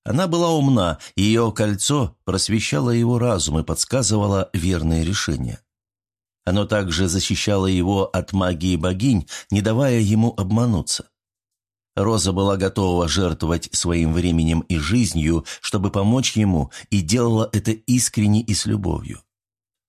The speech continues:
То, что она стала женой Артёма, не огорчало Артама. Они жили в разных мирах, и Роза могла найти себе мужа там,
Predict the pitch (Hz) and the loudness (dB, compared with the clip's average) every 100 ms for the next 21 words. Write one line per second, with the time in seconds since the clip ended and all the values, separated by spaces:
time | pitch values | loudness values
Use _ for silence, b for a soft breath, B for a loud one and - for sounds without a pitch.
0 | _ - 113 - 101 101 101 98 101 98 | _ -4 -2 0 0 2 2 0 0 2
1 | 95 101 95 98 90 92 92 - 135 113 | 2 2 2 2 0 -2 -2 0 0 2
2 | 85 92 101 101 117 - 127 92 69 - | 2 2 0 -2 -4 -2 -2 -2 -4 -8
3 | - - 69 76 67 B B B 147 160 | -8 -6 -2 -2 -4 B B B 0 0
4 | 127 151 147 104 127 139 107 107 110 123 | 2 2 2 2 0 0 0 0 2 0
5 | 143 160 - - B 123 139 165 127 127 | 2 -2 -4 -10 B -2 2 2 2 2
6 | 123 127 143 113 110 131 - 104 107 123 | 2 0 2 2 2 0 2 2 4 4
7 | 127 123 - 110 82 | 2 0 -2 -2 0